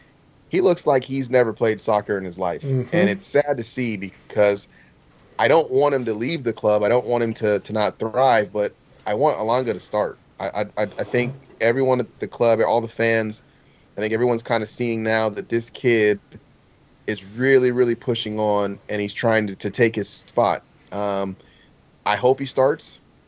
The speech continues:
Speaker 1: Um, I think Rashford maybe needs to, like, I think you suggested this last pod, go to the beach for a week, you know,
Speaker 2: Mm-hmm.
Speaker 1: get away for a little while. Take some time to realize that, look,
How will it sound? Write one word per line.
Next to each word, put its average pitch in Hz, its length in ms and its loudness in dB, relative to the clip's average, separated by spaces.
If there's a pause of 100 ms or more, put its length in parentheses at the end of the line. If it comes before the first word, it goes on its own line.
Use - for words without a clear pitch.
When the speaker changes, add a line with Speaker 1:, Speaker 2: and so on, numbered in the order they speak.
Speaker 1:
Um, 98 300 -6
I 98 80 -4
think 117 220 -2 (220)
Rashford 117 420 0
maybe 113 220 0
needs 113 320 -4
to, 110 60 -4
like, 107 320 0
I 101 60 -4
think 127 200 -2
you 123 100 -2
suggested 110 420 0
this 113 180 -6
last 160 240 0
pod, 101 300 2 (420)
go 139 100 4
to 151 80 2
the 151 60 -6
beach 156 300 -8
for 123 260 -4
a 107 60 2
week, 104 500 -8
you 107 140 -2
know, 113 100 2
Speaker 2:
Mm-hmm. 117 100 -2
Speaker 1:
get 135 100 8
away 139 240 6
for 127 140 -8
a 110 40 -2
little 104 180 0
while. 95 380 0 (320)
Take 139 160 2
some 143 160 -6
time 135 260 2
to 123 100 -2
realize 120 520 2
that, 113 180 -6
look, 127 320 -2